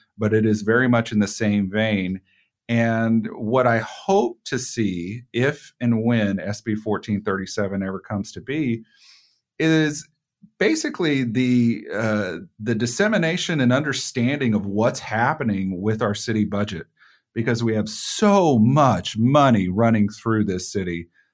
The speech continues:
Uh, if you look at the, uh, the latest budget, I believe it's, uh, upwards of four point two, four point three billion dollars, uh, worth of total spending. Um, that's an enormous, enormous amount of money for one city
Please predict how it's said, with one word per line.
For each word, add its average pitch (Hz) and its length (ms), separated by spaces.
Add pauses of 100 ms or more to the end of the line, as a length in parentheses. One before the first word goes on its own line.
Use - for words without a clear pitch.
(140)
Uh, 104 100
if 104 120
you 117 120
look 135 180
at 131 140
the, 120 220
uh, 110 180
the 107 140
latest 123 560
budget, 127 560
I 107 100
believe 120 260
it's, 107 260
uh, 101 320
upwards 120 440
of 104 220
four 131 240
point 113 240
two, 123 260
four 123 220
point 113 300
three 120 200
billion 113 640
dollars, 117 680 (540)
uh, 101 200
worth 113 300
of 92 260
total 139 600
spending. 135 800 (800)
Um, 98 300
that's 131 180
an 135 120
enormous, 127 1120
enormous 135 720
amount 113 340
of 101 100
money 107 360
for 101 240
one 127 500
city 117 560